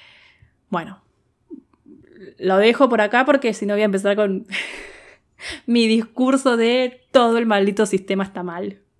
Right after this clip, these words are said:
¿Sí? <laughs> Amor eterno a Lisa.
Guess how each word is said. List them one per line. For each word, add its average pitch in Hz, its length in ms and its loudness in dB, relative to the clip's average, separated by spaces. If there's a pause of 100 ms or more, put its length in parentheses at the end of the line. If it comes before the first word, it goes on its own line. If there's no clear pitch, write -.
(460)
¿Sí? 185 420 -4 (920)
<laughs> - 680 -10
Amor 196 320 0
eterno 190 320 0
a 180 40 -2
Lisa. 180 440 -10